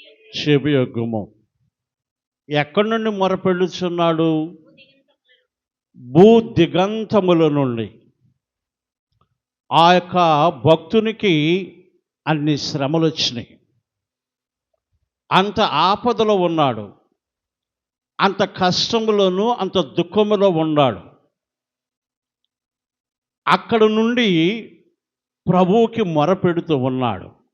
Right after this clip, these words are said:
"అయ్యా, నాకు కలిగినటువంటి శ్రమను బట్టి, నాకు కలిగినటువంటి దుఃఖమును బట్టి నేను రాజసింహాసనమును విడిచిపెట్టి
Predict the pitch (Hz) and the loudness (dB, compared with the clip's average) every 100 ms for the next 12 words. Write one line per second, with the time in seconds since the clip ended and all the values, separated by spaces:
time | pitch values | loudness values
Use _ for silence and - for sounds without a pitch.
0 | _ _ _ _ _ _ _ - 120 131 | _ _ _ _ _ _ _ -12 -6 -2
1 | 139 165 123 - _ _ _ _ _ _ | 0 0 -4 -14 _ _ _ _ _ _
2 | _ _ _ _ _ _ _ _ 131 165 | _ _ _ _ _ _ _ _ -2 2
3 | 208 202 202 196 208 233 233 226 220 208 | 2 0 0 2 2 2 0 -2 -2 -2
4 | 196 139 170 160 196 190 170 135 151 160 | -4 -2 -2 0 -2 0 -2 -2 -2 -2
5 | 220 - _ _ _ _ _ _ _ _ | -6 -18 _ _ _ _ _ _ _ _
6 | 147 170 196 - 175 180 208 220 214 208 | 0 2 2 -2 0 0 0 0 -2 -2
7 | 202 175 131 160 - 185 190 170 151 135 | -4 -4 -6 -6 -4 -4 -2 -2 -2 -2
8 | 147 156 214 - - _ _ _ _ _ | -2 -2 -4 -12 -20 _ _ _ _ _
9 | _ _ _ _ _ _ _ _ _ 165 | _ _ _ _ _ _ _ _ _ -4
10 | 180 202 226 226 214 165 170 196 220 254 | 2 4 4 4 2 2 2 2 0 -2
11 | 185 226 226 226 240 - 240 240 233 220 | -2 -4 -2 0 0 -2 -4 -2 -2 -2
12 | 180 185 202 - 196 202 196 190 156 185 | 0 -2 -4 -4 0 -2 0 0 2 0
13 | 226 | -2